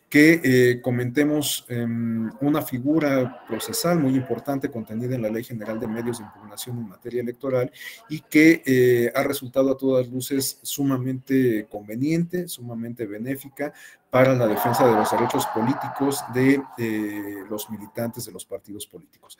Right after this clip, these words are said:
Pero bueno, considerando que nos quedan, eh, ocho minutos para concluir, eh, eh, creo que, eh, podríamos dejar hasta aquí la, la exposición. Eh, retomaríamos el día lunes algunas reflexiones justamente sobre el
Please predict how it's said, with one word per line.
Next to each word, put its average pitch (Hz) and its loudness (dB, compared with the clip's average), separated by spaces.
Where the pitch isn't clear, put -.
Pero 131 6
bueno, 139 4
considerando 160 2
que 156 -2
nos 139 -2
quedan, 135 -2
eh, - -10
ocho 127 -2
minutos 131 -4
para 104 -4
concluir, 156 -2
eh, 110 -6
eh, 113 -12
creo 131 -2
que, 123 -2
eh, 110 -6
podríamos 123 0
dejar 123 -2
hasta 120 -6
aquí 120 -8
la, 113 -2
la 107 0
exposición. 127 -2
Eh, 117 2
retomaríamos 120 2
el 117 -2
día 127 4
lunes 135 4
algunas 123 -4
reflexiones 120 -6
justamente 120 -4
sobre 123 2
el 107 -8